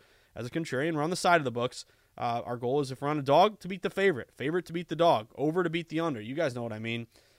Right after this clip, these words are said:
Uh, and being able to communicate on, uh, Twitter with other respected bettors, to me, is a, is a great resource that you're not gonna be able to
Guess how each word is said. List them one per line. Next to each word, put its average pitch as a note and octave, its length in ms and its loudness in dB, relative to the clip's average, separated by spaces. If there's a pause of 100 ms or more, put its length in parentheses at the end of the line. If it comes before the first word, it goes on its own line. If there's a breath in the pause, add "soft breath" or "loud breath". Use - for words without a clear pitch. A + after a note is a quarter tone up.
(100)
Uh, A2 220 -8
and A2+ 180 -14
being C3+ 160 -6
able C3 160 -4
to - 180 -8
communicate B2+ 640 -2 (400 soft breath)
on, A#2 220 -8
uh, A2 100 -8
Twitter E3 280 0
with B2+ 180 0
other C3 180 -4
respected A#2+ 460 -8
bettors, A2+ 260 -8
to A#2+ 100 -14
me, A2+ 120 -10
is A2 120 -12
a, G#2+ 80 -12
is G#2 120 -12
a A2+ 40 -10
great B2+ 200 -2
resource A2+ 400 -8
that - 80 -12
you're G#2+ 80 -12
not A2 180 -4
gonna A2+ 140 -8
be A2 100 -6
able A2 160 -4
to G#2+ 140 -4